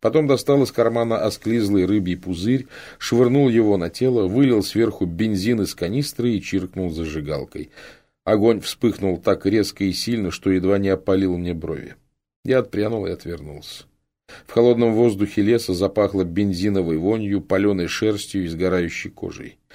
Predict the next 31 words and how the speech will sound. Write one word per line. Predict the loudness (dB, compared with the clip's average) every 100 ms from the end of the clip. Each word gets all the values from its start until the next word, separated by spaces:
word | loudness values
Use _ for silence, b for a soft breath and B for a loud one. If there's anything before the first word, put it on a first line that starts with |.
| B B
Пламя | 4 6 6 4
горело | 2 2 2
недолго. | 0 -6 -10 -12 -16 -20 _ _ _ _
Когда | -2 2 4
оно | 4 2
стихло, | 0 0 0 0
я | -2 -2
посмотрел | -4 -2 -2 0 0
на | 0 -2
то, | -2 -4
что | -2 -2 -2
лежало | 0 0 0 0 0
на | -4 -6
земле, | -4 -2 -2
и | -2
чуть | -8 -10 -8
не | -6
вскрикнул | -6 -8 -8 -8 -10 -10
от | -10
страха. | -12 -12 -12 -14 -18 -20 _ _ _ B B B
Одежда | -4 4 4 4 2
сгорела | 4 4 6 4
поверху, | 4 2 2 -2 -6
обнажив | -2 0 2 0 0
почерневшую | -2 0 0 0 -2 -2 -2 -2
кожу | 2 0 2 0
в | 0
багровых | -2 0 0 0 -2
и | -4
желтых | -2 -4 -4 -8 -6
ожогах. | -4 -6 -8 -12 -18